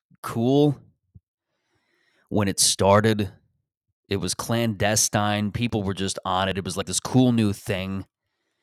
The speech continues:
"Hey, come on over to Twitter. We're gonna have a great time. We're gonna have great conversations. Everybody, oh, celebrities are gonna be there. Celebrities are gonna," fuck, man. Holy shit. Ashton Kutcher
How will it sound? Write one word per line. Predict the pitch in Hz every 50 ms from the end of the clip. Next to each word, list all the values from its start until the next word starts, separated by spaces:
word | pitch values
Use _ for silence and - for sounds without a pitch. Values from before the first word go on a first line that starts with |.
| _ _ - -
"Hey, | - 117 131 139 143 120
come | - 127 131 139
on | 139 143 139
over | 135 127 123
to | 123 117
Twitter. | 107 - - 131 131 123 113
We're | 107
gonna | 101 113 113
have | 113 107
a | 107
great | 92 113 120 123 127 -
time. | - 117 123 123 123 117 110
We're | 104 101
gonna | 110 110 107
have | 110 98
great | 90 113 123 135 -
conversations. | 110 113 123 123 123 123 120 - 127 123 123 123 117 - 123 120 120 117 104
Everybody, | 117 120 127 120 120 120 117 117 117
oh, | - 123
celebrities | - - - 110 123 147 180 - 175 135 110 95
are | 101
gonna | - 92 87
be | 82 87 90 85
there. | 80 - 151
Celebrities | - - 127 120 139 151 165 151 170 156 151 143 131
are | 135
gonna," | 123 143 135 127
fuck, | 120 - - 120 123 - -
man. | 117 110 107 107 107 110
Holy | 123 147 170 160 131
shit. | - - 131 -
Ashton | - 123 139 165 170 - 190 180 131
Kutcher | - - 156 170 - - 127 107 - -